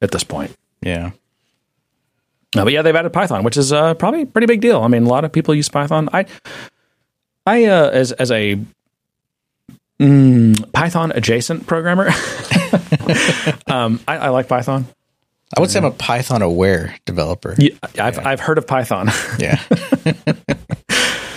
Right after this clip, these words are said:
Speaker 2: I'm also the one that, for some reason, in my head says P H P when I wanna say Python. I've done that on several
Speaker 1: Mm.
Speaker 2: occasions, and I did that recently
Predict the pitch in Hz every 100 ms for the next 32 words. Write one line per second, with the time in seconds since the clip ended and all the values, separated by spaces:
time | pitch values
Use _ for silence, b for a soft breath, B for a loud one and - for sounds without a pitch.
0 | B B 165 185 247 226 165 151 151 -
1 | - - 135 156 151 143 151 131 110 113
2 | - 120 113 117 127 110 113 _ _ _
3 | - - 127 113 107 - - _ _ _
4 | - - 135 123 - 135 123 104 101 104
5 | 98 101 - 92 95 82 76 107 - 98
6 | 117 117 95 95 117 143 131 123 113 113
7 | 92 101 120 113 104 - - 117 - 113
8 | - -